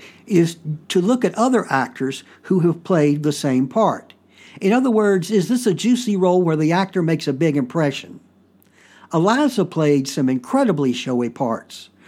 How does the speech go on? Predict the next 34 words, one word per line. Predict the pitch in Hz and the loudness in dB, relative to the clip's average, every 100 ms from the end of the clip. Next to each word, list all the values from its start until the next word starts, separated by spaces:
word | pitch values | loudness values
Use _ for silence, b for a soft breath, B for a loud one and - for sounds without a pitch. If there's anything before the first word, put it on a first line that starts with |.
| B B | B B
roles | 156 233 240 - | 0 2 0 0
that | 190 | 0
were | 165 170 | 2 2
later | 196 240 180 | 2 2 0
played | - 139 127 160 175 B - | -2 -2 0 0 -2 B -4
by | 160 | -4
some | - 170 | 0 0
of | 165 | 2
the | 151 | 0
greatest | 139 180 190 226 - | 0 0 2 -2 0
or | 151 | 0
most | 160 151 - | 0 -2 0
popular | 202 220 202 160 151 | 0 0 0 -2 -2
actresses | 156 175 175 139 143 135 | -4 -4 -6 -8 -6 -6
of | 139 | -2
all | 143 143 | 0 0
time. | 143 208 170 110 - - _ _ _ _ B B B B | -2 -2 -2 -4 -10 -20 _ _ _ _ B B B B
In | 175 160 | 0 2
nineteen | 190 220 226 202 | 2 2 0 -2
sixty-four, | 165 196 - 165 160 202 196 | 0 -2 -2 -6 0 0 0
for | 190 127 | 0 -4
example, | 120 123 113 - 147 B B B 143 | -2 -4 -4 -4 -6 B B B -4
Dame | 180 190 208 208 202 | 0 2 2 0 -2
Maggie | 165 175 175 170 | -2 0 0 -2
Smith | 165 - 185 127 123 - | -4 -2 0 0 -6 -4
of | 147 135 | -4 -2
Downton | 160 170 170 175 | -2 -2 0 -2
Abbey | 156 131 123 156 B B | 0 -2 -2 -4 B B
played | - 151 139 135 | -2 0 0 0
Desdemona | 143 143 - 151 175 165 135 151 | -2 -2 -2 -2 0 0 -2 -4
opposite | 135 127 143 156 - | -4 -4 -6 -8 -8
Sir | - 151 | -4 -2
Laurence | 135 123 123 151 | 0 0 0 0
Olivier | 147 185 160 131 110 92 | 0 0 0 0 -2 -10